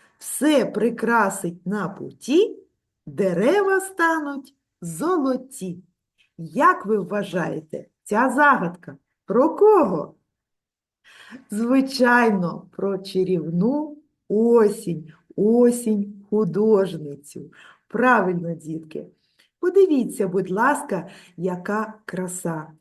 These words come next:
яка красива картина. Дійсно,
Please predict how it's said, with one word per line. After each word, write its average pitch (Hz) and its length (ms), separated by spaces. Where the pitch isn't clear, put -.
яка 185 380
красива 196 600
картина. 170 800
Дійсно, 175 800